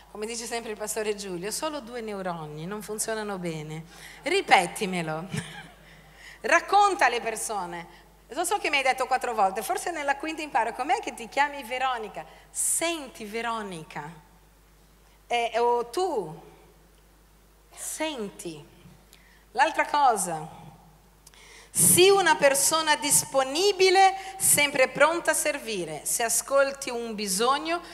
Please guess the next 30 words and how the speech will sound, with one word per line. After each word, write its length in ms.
disponiti 840
personalmente 1300
a 40
fare 280
qualcosa. 680
Una 160
persona 380
è 40
là, 180
tu 120
lo 80
vedi 240
là 100
fuori 300
e 20
dice, 360
"Oddio, 840
mamma 400
mia, 540
sono 260
in 80
ritardo, 600
dovrei 240
andare 260
in 80
ospedale 460
a 20
trovare 280
mia 180
nonna." 680